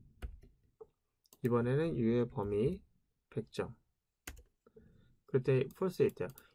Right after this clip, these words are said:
유효 범위가 아니냐라고 했더니 아니요라고 했으니까 이거는 유효 범위 안에 있다는 얘기죠.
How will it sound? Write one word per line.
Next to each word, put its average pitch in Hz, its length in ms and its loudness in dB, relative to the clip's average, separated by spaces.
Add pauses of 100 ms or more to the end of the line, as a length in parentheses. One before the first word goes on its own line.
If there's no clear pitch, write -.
(120)
유효 160 380 6
범위가 139 880 4
아니냐라고 117 680 4
했더니 113 340 0
아니요라고 117 600 4
했으니까 98 380 -6
이거는 113 400 -2 (440)
유효 120 260 4
범위 113 240 0
안에 101 200 -2
있다는 101 280 -6
얘기죠. 90 380 -6